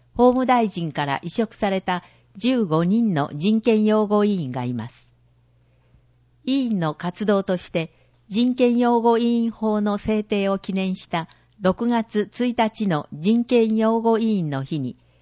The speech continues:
市民一人一人の人権意識を高めるため、街頭啓発を行っています。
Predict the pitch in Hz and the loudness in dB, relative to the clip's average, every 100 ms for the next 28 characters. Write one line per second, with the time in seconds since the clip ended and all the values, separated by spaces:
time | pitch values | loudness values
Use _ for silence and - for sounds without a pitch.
0 | _ _ - - 254 240 175 147 - - | _ _ -14 -4 0 0 0 -4 -12 -4
1 | 262 254 247 - 226 180 156 160 220 233 | -2 0 -2 0 0 0 -2 0 0 2
2 | 233 214 220 - - 160 147 151 190 190 | 0 2 0 -4 -4 -4 -4 -4 -4 -2
3 | 165 131 135 123 123 - _ _ _ - | -2 -6 -8 -8 -10 -12 _ _ _ -12
4 | 185 196 247 - 247 233 247 226 175 151 | -4 -2 -2 0 -2 0 0 0 0 -6
5 | - 143 131 156 185 156 151 - 143 131 | -4 -2 -2 0 0 0 -4 -6 -6 -6
6 | 123 - - | -8 -12 -20